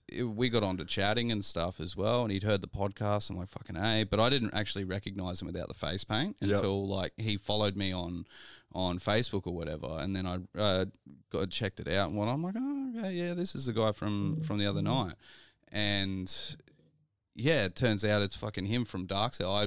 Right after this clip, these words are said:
Speaker 1: bumped, went, saw him today as well, and I'm like, "Bro, since fucking when did you play in Dark Cell?"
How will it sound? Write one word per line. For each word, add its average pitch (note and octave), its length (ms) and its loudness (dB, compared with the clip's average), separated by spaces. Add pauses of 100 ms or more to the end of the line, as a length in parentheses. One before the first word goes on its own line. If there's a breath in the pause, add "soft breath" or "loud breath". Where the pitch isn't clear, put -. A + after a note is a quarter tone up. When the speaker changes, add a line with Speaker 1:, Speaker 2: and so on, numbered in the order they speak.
(180)
Speaker 1:
bumped, A2+ 240 0
went, G#2+ 280 0
saw A#2 200 2
him G2+ 100 0
today G2+ 340 0
as F#2+ 120 -4
well, A2+ 180 0
and B2 100 0
I'm G#2 80 -2
like, G2+ 120 0 (160)
"Bro, F#2+ 280 2 (1160 soft breath)
since - 260 2
fucking D4+ 320 2
when C#4+ 140 6
did D4 140 2
you D4+ 120 8
play D#4 220 6
in D4 80 8
Dark D#4 240 4
Cell?" A#2 440 0